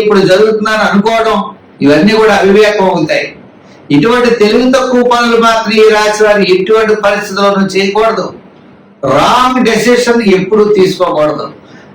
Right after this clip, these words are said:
మీరు తీసుకునే నిర్ణయం కరెక్ట్ గా ఉండాలి, విధి విహితంగా ఉండాలి, రూల్ ప్రకారం ఉండాలి. అలా ఉన్నట్లయితే మీకు శని ప్రభావం ఏమీ ఉండదు. గురుడి యొక్క ప్రభావంతో మరి కాస్త అనుకూలమైన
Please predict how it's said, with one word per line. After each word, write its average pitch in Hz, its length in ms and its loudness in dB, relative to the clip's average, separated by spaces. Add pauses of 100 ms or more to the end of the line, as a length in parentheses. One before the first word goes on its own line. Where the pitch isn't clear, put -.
(100)
మీరు 151 260 2
తీసుకునే 233 540 0
నిర్ణయం 226 460 2
కరెక్ట్ 226 500 -2
గా 233 80 2 (140)
ఉండాలి, 233 560 -2 (840)
విధి 202 340 4
విహితంగా 240 580 2 (100)
ఉండాలి, 240 680 0 (300)
రూల్ 208 400 2
ప్రకారం 175 640 -2
ఉండాలి. 196 320 -2 (420)
అలా 156 260 0 (160)
ఉన్నట్లయితే 220 640 0 (120)
మీకు 190 300 2
శని 180 300 -2
ప్రభావం 202 680 -2
ఏమీ 240 380 2 (120)
ఉండదు. - 460 -2 (380)
గురుడి 254 340 2
యొక్క 254 220 0 (140)
ప్రభావంతో 220 720 -2
మరి 196 300 0
కాస్త 233 380 -2
అనుకూలమైన 208 680 -2